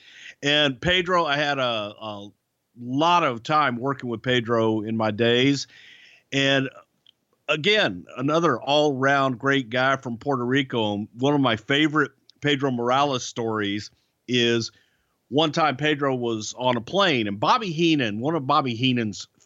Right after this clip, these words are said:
favorite ribs was to go up or go to the back, either one, wherever it was, wherever the bathroom was on a plane.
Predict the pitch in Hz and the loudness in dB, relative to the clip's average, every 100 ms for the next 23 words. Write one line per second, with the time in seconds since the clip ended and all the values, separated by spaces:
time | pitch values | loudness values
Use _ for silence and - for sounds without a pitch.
0 | - 143 165 196 190 196 196 - - 117 | -4 2 2 0 -2 0 0 -2 -14 -8
1 | 117 131 117 87 71 78 - - _ _ | 0 2 2 0 -8 -18 -18 -18 _ _
2 | _ 120 151 147 131 - 127 120 160 196 | _ 0 2 2 0 -6 -6 0 0 2
3 | 139 123 123 _ _ _ _ _ _ - | 2 2 0 _ _ _ _ _ _ 0
4 | 165 165 156 165 160 143 135 127 139 131 | 0 2 2 2 0 0 0 0 0 0
5 | 160 147 117 127 131 120 147 135 110 117 | 0 0 0 0 2 2 2 0 -2 -2
6 | 120 185 226 180 170 170 156 135 127 131 | 0 0 0 0 0 0 -2 -2 0 0
7 | 123 120 107 - 127 113 80 | 2 0 -2 -2 0 0 -2